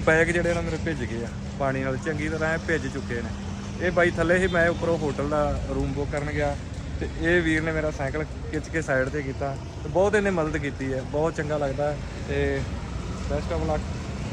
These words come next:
thank you भैया, धन्यवाद आपका, आपको ब्लॉग में ले लिया मैंने, आएंगे, ठीक है। ਆਪਾਂ ਨੂੰ ਰੂਮ ਮਿਲ ਗਿਆ ਤੇ ਇਹ ਵਾਲਾ ਆਪਣਾ ਬੈੱਡ ਹੈ, ਸਾਦਾ ਹੀ ਲਿਆ ਆਪਾਂ। ਤੇ ਇਹ ਵਾਲੇ ਆਪਣੇ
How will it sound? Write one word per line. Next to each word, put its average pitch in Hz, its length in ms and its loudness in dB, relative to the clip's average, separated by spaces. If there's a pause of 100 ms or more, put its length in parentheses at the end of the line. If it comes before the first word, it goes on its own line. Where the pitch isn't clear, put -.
thank 147 240 -2
you 160 60 -2
भैया, 151 220 0 (300)
धन्यवाद 139 500 0
आपका, 127 300 0 (560)
आपको 147 220 2
ब्लॉग 143 340 2
में 151 80 2
ले 139 180 4
लिया 147 220 4
मैंने, 131 260 0 (600)
आएंगे, - 340 0
ठीक 160 140 0
है। 233 100 4 (1080)
ਆਪਾਂ 156 180 0
ਨੂੰ 165 160 2
ਰੂਮ 139 220 2
ਮਿਲ 135 180 2
ਗਿਆ 139 260 2 (220)
ਤੇ 139 100 0 (220)
ਇਹ 147 140 4
ਵਾਲਾ 131 200 4
ਆਪਣਾ 123 340 0 (540)
ਬੈੱਡ 120 260 0
ਹੈ, 131 120 2 (920)
ਸਾਦਾ 131 260 4
ਹੀ 156 40 6
ਲਿਆ 143 200 6
ਆਪਾਂ। 139 260 0 (260)
ਤੇ 139 80 -2 (120)
ਇਹ 139 140 2
ਵਾਲੇ 135 240 4
ਆਪਣੇ 127 220 2